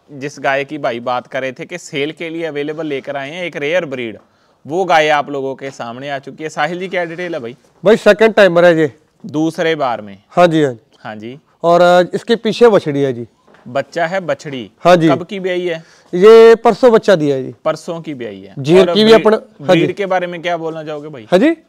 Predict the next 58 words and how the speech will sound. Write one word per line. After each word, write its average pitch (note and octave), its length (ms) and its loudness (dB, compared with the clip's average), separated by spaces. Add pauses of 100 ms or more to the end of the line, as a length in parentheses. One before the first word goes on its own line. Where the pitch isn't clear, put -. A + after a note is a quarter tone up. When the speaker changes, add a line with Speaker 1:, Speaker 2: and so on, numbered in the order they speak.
(140)
Speaker 1:
ब्रीड, D#3 380 -2
ब्रीड? D#3 280 -6
Speaker 2:
ब्रीड A#3 360 4
पूरी C4+ 280 0
टॉप G#3+ 340 4
क्लास G#3 300 4
गिरलैंडो F#3+ 560 6
ब्रीड। F3+ 360 2 (240)
Speaker 1:
अच्छा B2+ 280 -8
जी। G2 140 -14 (220)
Speaker 2:
बहुत G#3 260 8
रेयर A3 380 6
मिलने G#3 280 2
वाली F#3+ 240 4
ब्रीड। D#3 320 -2 (420)
Speaker 1:
हाँ B2+ 120 -10
Speaker 2:
वो E3+ 100 4
Speaker 1:
जी। G#3 60 6
Speaker 2:
लोग B3 220 10
इसको B3+ 340 4
क्या B3+ 240 6
है B3 120 6
ना, C#4 120 6 (340)
मि-, F3+ 200 2 (100)
मिलती G3 320 2
तो G#3+ 100 4
आपको A3 280 4
भी A3 60 4
पता G3+ 240 2
है G3+ 40 4
बहुत F#3 220 4
कम F3+ 260 4
है, F3+ 100 2
Speaker 1:
सही - 320 -16
है। G#3+ 60 -14
Speaker 2:
पर A3+ 120 6
इसके C4 300 4
कोई B3+ 200 2
लो-, A#3 200 2
कई A#3+ 140 4
लोग B3 240 4
ज्यादा G3 280 6
ही A#3+ 80 8
कुछ A3+ 220 0
इसको A3 220 2
हाइप F#3+ 280 2
कर G3 120 2
बना F3 240 2
के E3+ 120 -4
बैठे D#3+ 300 0
हैं F#3 120 2 (160)
Speaker 1:
अच्छा C3 220 -12
Speaker 2:
कि G#3 60 0
Speaker 1:
जी। F#3+ 60 2
Speaker 2:
ये G#3+ 60 6
बहुत G3 340 4
ही G#3+ 60 2
ज्यादा F#3+ 360 6